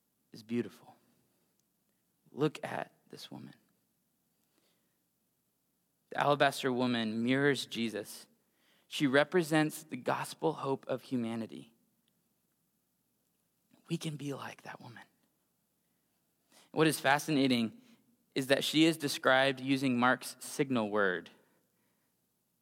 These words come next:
diakoneo, which means servant. And this is a word that is spoken about Jesus' salvific purpose in the world. A servant.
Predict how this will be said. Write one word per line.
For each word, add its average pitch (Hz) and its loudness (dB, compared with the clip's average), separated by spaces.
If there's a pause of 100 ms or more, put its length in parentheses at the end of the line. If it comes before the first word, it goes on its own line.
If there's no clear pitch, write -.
(1300)
diakoneo, 127 2 (280)
which - -14
means 123 0
servant. 131 -4 (640)
And 143 4
this 180 4
is 196 2
a 151 6
word 147 4
that 139 2
is 139 -4
spoken 165 2
about 131 2
Jesus' 156 0
salvific 139 -2
purpose - -4 (240)
in 135 0
the 127 2
world. 110 0 (1800)
A - -10
servant. 110 -2